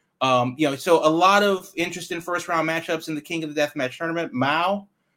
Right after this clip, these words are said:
versus Bobby Beverly is <laughs> gonna be bananas. So if you're in the crowd, please, uh, you know, get your hepatitis, uh, you know, shot because there's gonna be blood everywhere. But it's gonna be absolutely, uh, nuts, you know,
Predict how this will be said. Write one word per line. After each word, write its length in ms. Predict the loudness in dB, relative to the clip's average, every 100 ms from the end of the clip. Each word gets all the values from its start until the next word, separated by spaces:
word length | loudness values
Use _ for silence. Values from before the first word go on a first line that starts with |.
| _
versus 240 | -6 -6 -2
Bobby 260 | 2 2
Beverly 640 | 4 4 4 2 -4 -4 -4
is 160 | -4
<laughs> 180 | -6 -6
gonna 120 | -4
be 240 | -2 -4 -6 _ _ _ _ _ -8
bananas. 600 | -2 2 2 2 -4 -16 _ _ _ -2
So 520 | 6 8 6 0 -6 -4
if 160 | -2
you're 140 | 0 0
in 80 |
the 60 | 0
crowd, 420 | 4 4 4 2 _ _ _ _ _ _ _ _
please, 500 | -4 -2 -2 -4 -8 -2
uh, 180 | -2 0
you 120 | -4
know, 80 | -2
get 160 | -2
your 80 | 0
hepatitis, 580 | 0 0 0 2 0 -4
uh, 180 | -4 -2
you 100 | -2
know, 140 | -6
shot 300 | -2 0 0
because 200 | -2 -6
there's 100 | -6
gonna 140 | -4 -4
be 80 | -2
blood 180 | 2
everywhere. 480 | 2 0 -2 -4 -6 _ _ _ _
But 300 | 2 4 4 0
it's 220 | -2 0
gonna 200 | 0 0
be 280 | 0 -2 2
absolutely, 640 | 2 2 -4 -2 -2 -4
uh, 180 | -4 -2
nuts, 440 | 0 -2 -4 -12 -10
you 140 | -6
know, 140 | -6